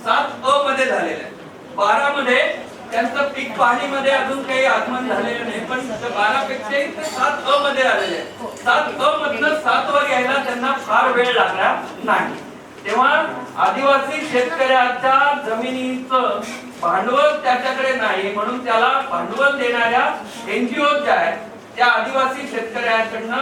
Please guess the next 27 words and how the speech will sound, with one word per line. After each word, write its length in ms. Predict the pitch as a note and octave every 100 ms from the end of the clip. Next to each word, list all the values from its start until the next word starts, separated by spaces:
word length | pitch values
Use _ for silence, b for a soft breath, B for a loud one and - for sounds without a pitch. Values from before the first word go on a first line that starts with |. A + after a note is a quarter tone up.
| C#4+ -
आदिवासीची 680 | - - A#3+ A#3 - - -
जमीन 380 | G3+ G3+ A#3+ -
काढून 340 | - A#3 -
घेण्याची 580 | G#3 G#3 G#3 G#3+ B3+ A#3
यंत्रणा 460 | A3 A#3 C#4+ D#4
म्हणून 300 | D4 B3 D4+
कार्यरत 480 | - A3+ G3+ F3 E3
आहे 180 | - - - - -
प्रत्यक्षरित्या, 880 | G#3 G#3 G#3 C4 B3 B3 A3 G3 - - - - -
शोषणाचं 580 | G#3 G#3 G#3+ A#3+ A#3 B3
साधन 380 | - - A3 A3+
म्हणून. 220 | - - - - - -
आणि 200 | E3+ A3+
म्हणून 240 | B3+ C#4 C#4 C#4 - - - -
या 360 | - - C#4+ C4+
सगळ्या 600 | B3 A#3+ C#4+ D4+ D4+ - D4 -
गोष्टी 400 | A3 A3+ A#3+ B3+
ज्या 160 | - D#3+
आहेत, 260 | - - - - - -
या 80 |
आपण 380 | - - - B3 C4 - -
लक्षात 340 | G3+ G3+ C4
घेतल्या 340 | B3+ G#3+ - A3+
पाहिजेत. 720 | - F#3 F#3+ - - - -
आणि 240 | E3 G#3+
या 80 | A#3
लक्षात 580 | B3 B3 A3+ - C4 C4+